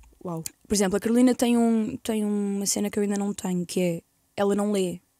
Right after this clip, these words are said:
Speaker 2: ela não procura, estás
Speaker 1: Não
Speaker 2: a
Speaker 1: tem
Speaker 2: ver?
Speaker 1: curiosidade
Speaker 2: Ela
Speaker 1: sequer.
Speaker 2: não vai ao Twitter ver, ela não vai procurar as notícias. Tipo, eu ainda o faço.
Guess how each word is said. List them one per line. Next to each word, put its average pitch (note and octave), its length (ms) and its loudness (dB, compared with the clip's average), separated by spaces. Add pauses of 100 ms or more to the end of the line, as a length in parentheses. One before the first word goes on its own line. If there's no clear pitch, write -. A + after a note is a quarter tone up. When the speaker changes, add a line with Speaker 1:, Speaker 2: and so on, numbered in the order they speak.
(220)
Speaker 2:
ela G3 180 2
não G#3 140 2
procura, F#3+ 720 0 (160)
estás F#3 220 -2
Speaker 1:
Não - 20 0
Speaker 2:
a - 20 0
Speaker 1:
tem F#3 120 4
Speaker 2:
ver? F3+ 60 4
Speaker 1:
curiosidade F3+ 560 2
Speaker 2:
Ela G3 100 2
Speaker 1:
sequer. G#3 100 4
Speaker 2:
não G#3+ 120 4
vai G#3+ 280 4
ao G#3 60 4
Twitter G3+ 380 0
ver, F3+ 280 -2
ela F3 220 -2
não F3+ 140 -4
vai F#3 220 0
procurar F#3 500 -4
as F3+ 140 -2
notícias. F#3 420 -6
Tipo, - 180 -8
eu F#3+ 60 0
ainda G#3+ 200 2
o G#3+ 60 0
faço. - 540 -4